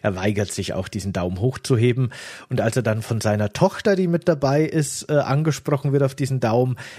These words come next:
erzählt er auch diesen, diesen alten Mythos, den man auch über den Vault Boy lange erzählt hat, dass dieser Daumen quasi,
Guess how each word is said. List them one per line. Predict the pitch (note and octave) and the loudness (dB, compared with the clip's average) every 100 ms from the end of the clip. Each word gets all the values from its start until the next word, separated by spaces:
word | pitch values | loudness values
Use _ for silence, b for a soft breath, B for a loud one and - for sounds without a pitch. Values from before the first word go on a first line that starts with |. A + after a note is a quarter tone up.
| B | B
erzählt | A#2+ - C3 C3 | -4 2 2 4
er | A2+ | 2
auch | B2 | -2
diesen, | - A#2 B2 B2 | -2 0 0 0
diesen | A#2 B2 | 0 -2
alten | C3 B2+ D3 - C3+ | 2 4 2 2 4
Mythos, | E3 G#3+ D#3+ D3 | 6 6 4 2
den | - C#3+ | 2 2
man | C3 | 4
auch | B2+ | 2
über | C3+ B2 | 2 2
den | A#2+ B2 A#2+ | 2 2 4
Vault | C3 G3 - | 4 4 2
Boy | - A2+ | 2 2
lange | G#2 G#2 A2 | 4 0 0
erzählt | G#2+ - G#2+ A2 A2+ | -2 0 2 2 2
hat, | D#3 - B B B B - | 0 -2 B B B B 0
dass | B2+ A#2+ - | 2 2 -2
dieser | C3 C3 A#2 | 0 2 2
Daumen | A#2 A2 C#3+ D#3 C#3 | 2 2 2 0 -2
quasi, | - B2+ A#2+ B2 A#2 B2 B2 | -2 0 2 2 2 0 0